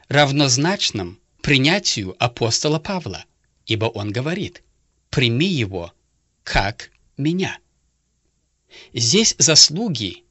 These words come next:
положение, вес и другие положительные стороны апостола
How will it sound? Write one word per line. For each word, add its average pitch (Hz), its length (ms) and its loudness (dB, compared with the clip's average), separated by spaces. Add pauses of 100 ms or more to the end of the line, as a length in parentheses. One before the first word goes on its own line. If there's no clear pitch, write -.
(120)
положение, 147 800 0 (300)
вес 143 500 2 (320)
и 135 100 4
другие 147 420 0
положительные 135 720 0
стороны 160 440 -2
апостола 120 760 -4